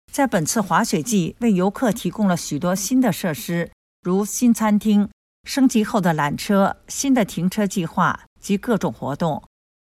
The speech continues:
A 和 G 两个停车场将成为滑雪场度假村新停车计划的首批试点停车场，其目的是减轻周末、节假日和降雪日道路和停车拥堵问题。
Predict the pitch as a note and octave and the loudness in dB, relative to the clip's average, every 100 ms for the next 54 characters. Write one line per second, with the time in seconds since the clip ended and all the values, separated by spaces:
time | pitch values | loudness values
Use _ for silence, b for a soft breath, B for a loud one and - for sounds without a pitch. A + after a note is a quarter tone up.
0 | - C4 C4 A#3 A3+ A#3+ E3 C#3 D3 F3 | -2 0 2 0 0 0 2 0 -2 -6
1 | F3 F3 G#3 G3 E3 A2 - _ _ - | -2 0 2 0 0 -2 -6 _ _ -2
2 | C4+ C4 A3+ A#3 G#3 - E3 G#3+ A3 G3 | 2 2 4 4 4 4 2 2 0 -2
3 | E3 C3+ G#3 F#3 F#3 - - F3+ F#3 _ | -2 -4 -4 0 0 0 0 -2 -2 _
4 | - - B3+ B3+ F#3 F3+ G3+ G3 G3 D#3 | -12 -2 0 2 0 0 0 0 -2 -2
5 | F3+ D3+ D3+ - G3 G3+ B3+ - B3+ F#3 | -4 -2 -4 -2 -2 2 -2 0 -4 -2
6 | C#3 - E3+ G#3 F#3 E3 A2 - _ _ | -4 -4 -4 -2 -2 -2 -6 -8 _ _
7 | _ _ _ - - C4 C#4+ A3 G3 E3+ | _ _ _ -8 0 2 4 4 4 4
8 | G3 D#3+ - - D#3+ - A#3 G#3+ C4 B3+ | 2 0 -4 -2 0 2 2 4 4 4
9 | A#3+ D#3 - - G#3+ C#4 A#3 A3 G3 D3 | 4 2 -2 -2 0 2 2 4 2 0
10 | - G3+ C4+ A#3 - D#3+ F#3+ F3+ - - | -2 -2 2 2 0 -2 0 -2 -2 2
11 | B3+ A3 F#3+ A3 - G3 G3+ G#3+ G3+ A3+ | 4 4 2 0 2 0 2 0 2 4
12 | A3+ D#3+ D3 D#3+ D3 C#3+ C#3+ | 2 2 -4 -4 -4 -4 -6